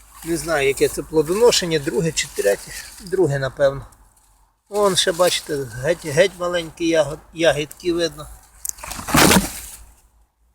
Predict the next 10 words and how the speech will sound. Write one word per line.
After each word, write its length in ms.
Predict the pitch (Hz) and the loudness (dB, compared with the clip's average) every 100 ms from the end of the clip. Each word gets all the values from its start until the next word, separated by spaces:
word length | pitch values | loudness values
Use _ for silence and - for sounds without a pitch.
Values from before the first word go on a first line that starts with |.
| _ _ _ _ _ _ - - - - - - - - - - - - - - - - - - | _ _ _ _ _ _ -20 -20 -20 -16 -8 -6 -6 -10 -12 -14 -18 -20 -20 -20 -18 -16 -16 -6
Ну 100 | 254 | 0
таке. 200 | 185 - - - - _ _ - _ _ _ _ _ _ _ - | 0 0 -12 -16 -20 _ _ -20 _ _ _ _ _ _ _ -16
Лоза. 720 | 151 160 196 151 175 139 135 - - - - _ _ - - - - - - - - - - - - - - | -2 4 4 6 4 4 2 -8 -14 -16 -20 _ _ -20 -20 -20 -20 -18 -18 -20 -16 -16 -16 -20 -20 -14 -8
Лоза 480 | 147 170 165 160 180 | 0 4 4 4 4
вже 180 | 151 147 | 6 2
потрошки 680 | 139 151 156 160 - - 147 - - - - - _ _ _ _ _ _ _ _ _ | 2 -2 4 4 4 0 -6 -8 -14 -20 -20 -20 _ _ _ _ _ _ _ _ _
поча-, 340 | 147 - 170 - - | _ -2 -2 -2 -8
починає 520 | - - 190 165 151 | -18 -8 2 6 6
міняти 440 | 147 147 143 123 151 | 4 0 0 0 -4
колір, 420 | - 151 208 311 | -2 -2 0 -4